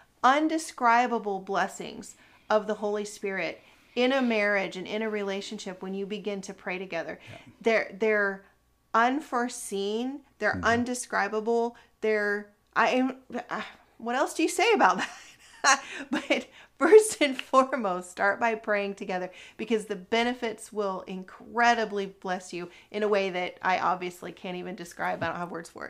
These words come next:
Speaker 1: it. <laughs>
Speaker 2: Also, I want to encourage all of you to, uh, be more intentional about the way that you listen to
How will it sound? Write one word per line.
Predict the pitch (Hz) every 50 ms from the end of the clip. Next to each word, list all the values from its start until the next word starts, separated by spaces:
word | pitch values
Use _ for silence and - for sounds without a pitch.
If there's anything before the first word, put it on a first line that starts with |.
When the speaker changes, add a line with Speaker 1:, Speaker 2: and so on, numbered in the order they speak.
| -
Speaker 1:
it. | - - - - - - - - - - -
<laughs> | -
Speaker 2:
Also, | - 160 190 220 - - 165 139 - 294 - - - - - - _ _ - -
I | -
want | 170 220 247
to | 233
encourage | 196 147 127 - - 156 160 165 139 113
all | 117 110 120 139 170 165
of | 120 107
you | 104 95 95 95 92
to, | - - - 123 120 113 110 110 107 104 104 104 101 - - - - - - -
uh, | 117 113 107 104 98 98 95 85 - - - _ - 135 107
be | 117 131
more | 117 110 110 113 110 113 139
intentional | 180 208 214 - - 135 110 92 - - 104 98 117 147 156 - _ _ _ _ _ _ _ - _ _ -
about | 120 110 120 120 117 -
the | - 117
way | 107 117 123 123 127 127
that | 123 107 110 110 107 - - -
you | 117 113 110 110 107 107 107 107 107 104 104 101 95 95 98 - _ _ _ _ _ _ _ _ -
listen | 110 107 104 110 120 127 127 - 175 180 175 180 175 170
to | 165 - - 165 156 156 151 156 151 156 156 156 -